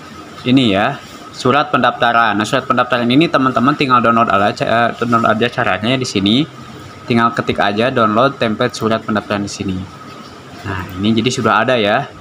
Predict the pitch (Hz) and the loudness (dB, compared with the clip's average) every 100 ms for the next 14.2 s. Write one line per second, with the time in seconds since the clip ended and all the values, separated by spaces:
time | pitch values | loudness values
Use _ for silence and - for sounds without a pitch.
0 | - - - - - - - - - - | -20 -20 -18 -18 -18 -18 -20 -20 -20 -20
1 | - - - - - - 104 95 101 110 | -18 -18 -18 -18 -14 -6 -4 -4 -2 0
2 | 113 101 104 101 101 98 98 92 95 110 | 0 0 0 0 0 -2 -4 -2 0 0
3 | 156 - - - - - - - - 208 | -2 -8 -20 -18 -18 -18 -18 -10 -4 0
4 | 165 170 151 151 135 147 127 127 120 110 | 2 2 2 0 -2 0 0 2 2 2
5 | 98 110 160 170 - - - - - 107 | 4 4 2 0 -10 -16 -18 -14 -2 2
6 | 135 143 - 120 135 151 160 - 120 120 | 2 2 0 2 4 4 2 0 2 4
7 | 120 120 - - - - - 127 127 123 | 4 2 -2 -18 -20 -14 -6 -2 2 2
8 | 123 147 135 127 120 - 110 113 117 110 | 4 2 2 0 -2 -2 0 0 2 0
9 | 107 139 113 123 135 - 113 117 110 104 | 2 4 4 2 0 -2 -4 -2 -2 -2
10 | - 98 104 104 95 - - - - - | -2 -2 0 -2 -4 -14 -20 -20 -18 -16
11 | - - 113 110 - 110 117 104 123 156 | -6 -2 0 -2 -2 -6 -2 0 2 4
12 | 175 175 127 113 107 135 135 117 113 113 | 4 2 2 0 2 0 0 0 2 2
13 | 117 113 110 107 110 117 127 107 104 101 | 2 2 4 4 2 2 0 2 4 6
14 | 127 170 | 4 4